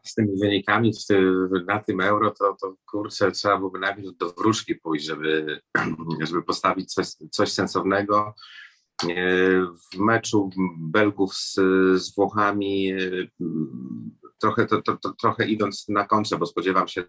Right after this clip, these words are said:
że wy będziecie, e, faworyzowali Włochów, więc ja postawię dwa jeden dla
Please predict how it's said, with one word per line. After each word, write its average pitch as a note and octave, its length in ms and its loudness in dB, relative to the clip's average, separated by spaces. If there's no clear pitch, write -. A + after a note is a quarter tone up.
że F2+ 140 -4
wy F2 100 -8
będziecie, F2 460 -2
e, E2 200 2
faworyzowali F#2 720 2
Włochów, F2+ 600 -2
więc F2 280 -8
ja F2 200 4
postawię F2 460 -2
dwa F#2 180 2
jeden F2 220 -6
dla D#2+ 320 2